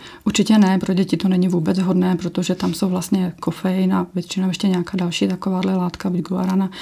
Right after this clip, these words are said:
A rozhodně jako to děti, eh, děti to nemají pít, ale každý dítě si tím projde,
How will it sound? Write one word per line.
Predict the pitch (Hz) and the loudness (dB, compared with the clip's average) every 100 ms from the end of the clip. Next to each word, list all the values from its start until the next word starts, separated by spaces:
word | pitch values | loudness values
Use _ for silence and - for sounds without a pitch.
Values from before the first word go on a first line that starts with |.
| - - - - | -14 -14 -14 -2
A | 196 190 | 2 4
rozhodně | 180 196 180 202 | 4 4 4 2
jako | 196 | 2
to | 190 196 | 2 4
děti, | 165 165 - 180 185 - - - - - - - | 4 2 0 2 0 -4 -12 -10 -10 -8 -2 0
eh, | 190 190 165 | 2 0 -2
děti | 175 175 - | -2 2 6
to | 214 | 8
nemají | 196 196 196 | 8 6 4
pít, | - 170 - | 0 -2 2
ale | 196 196 - - - - - | 2 2 -2 -18 -20 -20 0
každý | 220 220 233 | 2 6 6
dítě | 214 214 | 6 4
si | 214 208 | 2 8
tím | 240 214 | 8 10
projde, | 196 190 165 | 6 4 2